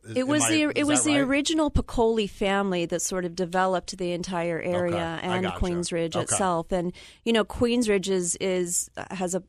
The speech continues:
Speaker 2: about a thousand homeowners.
Speaker 1: Mm-hmm.
Speaker 2: And there's all, there's, there's condominiums and, you know, townhomes in
Speaker 1: Mm-hmm.
Speaker 2: there. There's the towers.
Speaker 1: Right.
Speaker 2: It's, it's not all custom homes. There's a lot of homes that were built by other builders.
Speaker 1: Mm-hmm.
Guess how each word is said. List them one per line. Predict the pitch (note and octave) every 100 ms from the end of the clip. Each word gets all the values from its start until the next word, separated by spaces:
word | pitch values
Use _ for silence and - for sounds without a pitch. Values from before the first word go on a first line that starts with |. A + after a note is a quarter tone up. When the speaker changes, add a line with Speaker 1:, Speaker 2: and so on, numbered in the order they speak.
| -
Speaker 2:
about | F3+ G3 G3 F#3+
a |
thousand | - F#3 G3 G3 F3+ E3+
homeowners. | F3+ F#3 F3 D#3+ D#3+ - - -
Speaker 1:
Mm-hmm. | F2+ F2 F#2+ -
Speaker 2:
And | G3 F#3+ F#3 F#3 F3+ F3+
there's | G#3 G3+
all, | A#3 A#3+ G#3+
there's, | - - - A#3+ G#3+ F#3 - _ -
there's | - F#3 F3+
condominiums | - F3 E3+ F#3 G3 F#3+ F#3+
and, | F#3+ F3+
you | F3+
know, |
townhomes | D#3+ G3 F3+ G#3 F#3+ G3
in | G3 F#3+
Speaker 1:
Mm-hmm. |
Speaker 2:
there. | F#3+ F#3 F#3 F#3 F#3
There's | F3 D3
the | -
towers. | - F#3 F#3 G3 G3 F#3+ F#3 G3
Speaker 1:
Right. |
Speaker 2:
It's, | F3 -
it's | - -
not | A3 B3
all | C4+ F#3
custom | - F#3+ - F3
homes. | E3 A3+ F3 D3
There's | F3+ F3+
a |
lot | E3+ E3+ E3
of | D#3 D#3
homes | - F#3 F#3 F3
that | -
were | E3+
built | E3 F3 D#3+
by | F3 D#3+
other | D#3 E3
builders. | D#3+ E3+ E3+ E3+ E3+ E3+ -
Speaker 1:
Mm-hmm. | F3 E2+